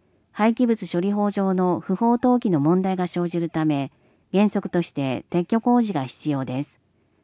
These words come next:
中終わり。問い合わせ先、上下水道課管理係、急発進、零九七四二二の三一三六、内線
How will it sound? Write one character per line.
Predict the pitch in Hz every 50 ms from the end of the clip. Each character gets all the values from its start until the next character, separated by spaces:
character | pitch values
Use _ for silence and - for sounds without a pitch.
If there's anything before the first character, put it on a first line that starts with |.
| _ _ _ -
中 | - 160 156
終 | 151 139
わ | 131
り。 | 123 120 120 - - _ _ _ _ _ _ _ _ _ _ _ _ _ _ _ _ _ _ _ _ _ _ _ _ _ _ _ _ _ _ _ _ -
問 | 214 220 214 214
い | 214
合 | 214
わ | 214
せ | - 208
先、 | - 202 190 - 190 185 175 - _ _ _ _ _ _ _ -
上 | 185 196 214 226 220
下 | 226 220
水 | - 214 202 202
道 | 190 202 196 190
課 | - - 180 170 165 - - _ _ _
管 | - 202 214 220 220
理 | 220 220 214
係、 | 214 208 - 170 151 127 117 101 - _ _ _ _ _ _ _ _ _ _ -
急 | 202 202 208
発 | 214 208 208 -
進、 | - - 143 135 123 123 - _ _ _ _ _ _ -
零 | 196 214 226 233 233
九 | - 240 220 208
七 | 190 185 185 190 196
四 | 202 196 180 147 123 - _ _ _ -
二 | 190 202 214 214
二 | 214 208 214 202 190
の | 160 143 135 127 - - - _ _
三 | - - 220 233 247
一 | 247 240 -
三 | - - 165 165 175
六、 | 165 170 160 - 135 123 127 - - _ _ _ _ _ _ _ _ _ _ -
内 | - 175 180 175
線 | - - 165 156 147 127